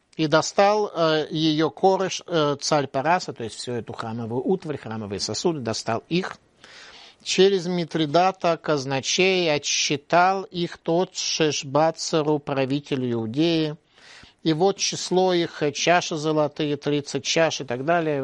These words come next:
и много там всего, все утвари золотой и серебряной, пять тысяч четыреста. Все по счету, чтобы ни один храмовый сосуд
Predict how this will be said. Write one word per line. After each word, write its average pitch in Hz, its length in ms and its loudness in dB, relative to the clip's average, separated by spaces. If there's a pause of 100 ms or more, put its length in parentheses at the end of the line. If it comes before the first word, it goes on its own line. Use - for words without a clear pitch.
и 120 520 -4
много 120 440 -2
там 107 220 -6
всего, 165 380 0
все - 220 -2
утвари 185 340 0
золотой 143 480 -2
и - 20 -4
серебряной, 165 640 -2
пять 160 340 -2
тысяч - 260 -12
четыреста. - 600 -10 (340)
Все 196 300 2
по 151 160 -4
счету, 185 500 -2
чтобы 135 400 -8
ни 131 160 -6
один 131 420 -2
храмовый 139 540 -2
сосуд 170 480 -4